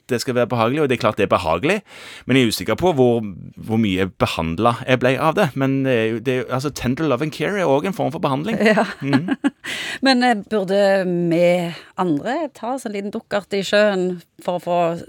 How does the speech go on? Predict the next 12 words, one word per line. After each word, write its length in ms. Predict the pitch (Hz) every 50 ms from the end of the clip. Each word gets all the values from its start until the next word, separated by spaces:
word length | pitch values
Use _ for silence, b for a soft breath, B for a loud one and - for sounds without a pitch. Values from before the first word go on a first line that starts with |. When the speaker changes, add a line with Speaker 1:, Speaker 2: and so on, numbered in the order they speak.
| - 165
Speaker 2:
restartet 480 | 170 180 185 180 - 190 175 - 196 170
systemet, 480 | - 175 - - 208 240 277 294 269
eller 160 | 233 202 202 208
er 60 | 196
det 60 | 208
bare 300 | 170 175 160 160 170 170 160 160 160 -
for 140 | - 277
syke? 440 | 262 - - 175 - - - 143 151 - - _
Speaker 1:
Nei, 180 | - - - 104
det 360 | 98 - - 110 107 113 120 123 - 110
er 540 | 98 95 98 95 98 104 104 101 104 101 90
en 220 | 117 113 113 110